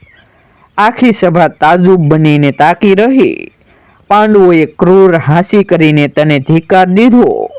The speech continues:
તે સમયે કોનું હૈયું ગર્વથી ફૂલાયું? કોણે તને વિરમણી કહીને આશીષ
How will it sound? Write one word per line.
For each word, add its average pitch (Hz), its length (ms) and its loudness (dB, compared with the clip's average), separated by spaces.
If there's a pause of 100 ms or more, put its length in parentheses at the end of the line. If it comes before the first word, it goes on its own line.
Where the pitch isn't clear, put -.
(480)
તે 220 180 0
સમયે 190 320 0
કોનું 175 500 0
હૈયું 156 280 0
ગર્વથી 165 520 0
ફૂલાયું? 208 680 -2 (680)
કોણે 220 300 0
તને 170 320 0
વિરમણી 170 600 0
કહીને 151 560 0 (100)
આશીષ 180 460 0